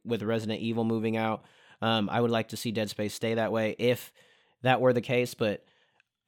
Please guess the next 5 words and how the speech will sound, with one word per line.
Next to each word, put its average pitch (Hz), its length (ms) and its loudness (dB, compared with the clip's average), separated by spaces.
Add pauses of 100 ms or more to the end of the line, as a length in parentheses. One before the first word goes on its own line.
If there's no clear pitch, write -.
(140)
reimagining 147 840 2
does 123 440 0 (720)
pique - 260 2
my 127 180 4
interest. - 600 -6